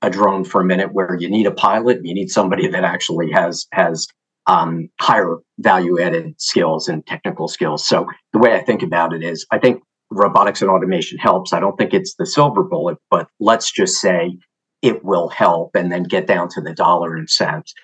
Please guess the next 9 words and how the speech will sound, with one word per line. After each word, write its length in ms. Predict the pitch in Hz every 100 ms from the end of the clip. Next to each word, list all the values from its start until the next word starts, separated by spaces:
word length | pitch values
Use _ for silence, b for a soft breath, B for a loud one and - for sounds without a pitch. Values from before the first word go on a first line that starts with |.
| b _ _
So 600 | - - 127 87 82 190 - _ _ _ _ _ -
I 140 | 135
think 240 | 131 123 -
you're 160 | 90
right. 400 | 90 85 78 78 - _ -
The, 240 | 101 98 -
the 140 | 107
companies 880 | 92 - 135 139 117 95 90 90 -
that 300 | 98 95 90